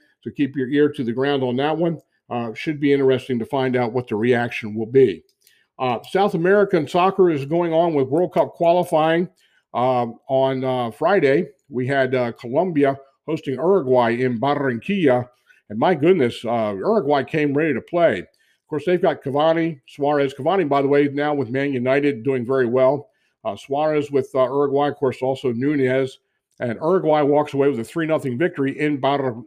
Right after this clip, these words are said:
in Barranquilla. Colombia, I'm sure, was shocked. Okay, another game. Uh, Chile hosted Peru. Two nothing was the final there. Chile, the home team, winning. And also, uh, Brazil hosted Venezuela, and that ended up a one nothing win for Brazil.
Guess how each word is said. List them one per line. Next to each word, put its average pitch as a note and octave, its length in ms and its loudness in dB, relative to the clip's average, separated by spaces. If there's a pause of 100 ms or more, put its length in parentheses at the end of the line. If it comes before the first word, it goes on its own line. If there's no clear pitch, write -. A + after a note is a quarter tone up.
in C3 140 -6
Barranquilla. B2+ 720 -2 (460)
Colombia, C#3 440 2
I'm A#2+ 100 0
sure, C3+ 220 2
was A2 180 -2
shocked. - 580 0 (540)
Okay, C#3 260 0
another D3+ 260 0
game. D#3+ 340 0
Uh, C3 200 2
Chile E3 360 0
hosted C#3+ 360 0
Peru. E3+ 420 0
Two F3 160 -6
nothing D3+ 340 -2
was A#2+ 120 -8
the A#2+ 60 -20
final C#3+ 260 -2
there. C3+ 200 2
Chile, C3+ 400 -4
the A2 120 -10
home D3 220 -6
team, B2+ 320 -4
winning. F3 280 0 (580)
And C3 160 -2
also, D#3 440 0
uh, C#3 100 2
Brazil B2+ 500 2
hosted E3 320 -2
Venezuela, C#3+ 640 2 (400)
and A#2+ 120 -6
that D3+ 280 2
ended C3 240 0
up C3+ 280 0 (140)
a C#3 60 -12
one D#3 240 0
nothing B2+ 480 -2
win B2+ 420 -2 (160)
for B2+ 220 2
Brazil. B2 640 2